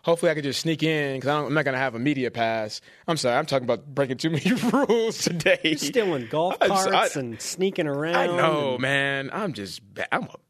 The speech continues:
Speaker 1: I'm just bad
Speaker 2: Just,
Speaker 1: today.
Speaker 2: just get healthy,
Speaker 1: It's
Speaker 2: okay?
Speaker 1: Wednesday. I know. That's
Speaker 2: Settle
Speaker 1: what
Speaker 2: down.
Speaker 1: it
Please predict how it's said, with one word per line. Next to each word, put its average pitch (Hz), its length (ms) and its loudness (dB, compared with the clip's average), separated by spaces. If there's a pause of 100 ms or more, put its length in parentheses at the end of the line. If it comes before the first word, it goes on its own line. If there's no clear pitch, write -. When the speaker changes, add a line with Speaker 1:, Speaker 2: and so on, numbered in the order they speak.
Speaker 1:
I'm 226 180 -4
just 98 240 -10
bad 98 360 -4
Speaker 2:
Just, 92 140 -12
Speaker 1:
today. 95 220 -2
Speaker 2:
just - 140 -16
get 220 140 -6
healthy, 143 220 -2
Speaker 1:
It's - 100 -6
Speaker 2:
okay? 139 100 0
Speaker 1:
Wednesday. 147 400 2
I 143 120 0
know. 139 280 2
That's 160 160 -2
Speaker 2:
Settle 160 160 2
Speaker 1:
what 135 80 2
Speaker 2:
down. 135 80 2
Speaker 1:
it - 20 2